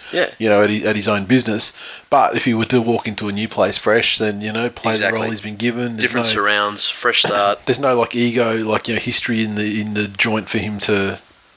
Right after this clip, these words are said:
Speaker 2: you know, have to live up to or whatever.
Speaker 1: Yep.
Speaker 2: Yeah.
Speaker 1: So, um, ah, look,
Speaker 2: He
Speaker 1: uh,
Speaker 2: has to get, he has to get the fuck out. <laughs> That's what he,
Speaker 1: I,
Speaker 2: that's
Speaker 1: I think the worst possible scenario for everyone involved is for Robbie Farah to play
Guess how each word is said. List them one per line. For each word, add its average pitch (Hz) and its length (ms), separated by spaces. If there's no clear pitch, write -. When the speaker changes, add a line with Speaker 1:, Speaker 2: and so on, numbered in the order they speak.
Speaker 2:
you 104 100
know, 90 60
have - 220
to 107 80
live 104 160
up - 160
to 120 160
or 113 60
whatever. 120 320
Speaker 1:
Yep. 190 140
Speaker 2:
Yeah. - 100
Speaker 1:
So, 98 280
um, 95 440
ah, - 260
look, 139 160
Speaker 2:
He - 60
Speaker 1:
uh, 131 60
Speaker 2:
has 180 220
to 107 100
get, 101 160
he 120 100
has 131 180
to 110 80
get 98 80
the - 60
fuck 92 220
out. 85 100
<laughs> - 320
That's 107 160
what 64 120
he, 92 140
Speaker 1:
I, 147 80
Speaker 2:
that's 95 160
Speaker 1:
I 156 60
think 196 180
the 131 80
worst 107 300
possible 101 320
scenario 95 360
for 107 140
everyone 110 240
involved 92 460
is 95 100
for 101 160
Robbie 107 220
Farah 98 260
to 92 80
play 90 380